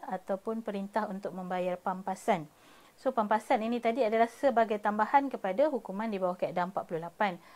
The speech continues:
Contohnya, sekiranya didapati pintu di kolej kediaman rosak dan anda yang melakukan kesalahan tersebut, so dibawa ke tata tertib dan, ah, anda diminta untuk membayar harga pintu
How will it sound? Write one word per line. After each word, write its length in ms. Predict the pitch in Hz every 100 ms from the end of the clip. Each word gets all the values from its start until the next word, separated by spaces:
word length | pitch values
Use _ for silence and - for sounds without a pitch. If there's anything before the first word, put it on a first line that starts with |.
| - - -
Contohnya, 720 | 196 190 190 214 226 254 302 339 - _
sekiranya 640 | - 202 202 202 214 247
didapati 800 | 226 196 190 196 202 254 254 262 - - _
pintu 560 | - 196 202 202 285 285
di 160 | 214 277
kolej 400 | 214 202 202 190
kediaman 320 | 196 190 185
rosak 400 | 180 190 208 - - _ _ _ _
dan 400 | 175 196 202 202
anda 320 | - 196 220 240
yang 160 | 202
melakukan 480 | 190 190 185 185 175
kesalahan 480 | 185 - 180 180 175
tersebut, 560 | 180 - 190 269 359 - - - -
so 160 | 190
dibawa 400 | 185 185 214 233
ke 80 | -
tata 320 | 202 180 180
tertib 400 | - - 294 349 - - - - -
dan, 420 | 185 233 269 277 -
ah, 420 | 202 185 185 180
anda 380 | 196 190 202 233
diminta 500 | 208 208 208 202 254
untuk 400 | - 202 202 262
membayar 540 | 202 196 196 190 226 233
harga 580 | - 214 208 190 240
pintu 480 | 233 - 214 208 214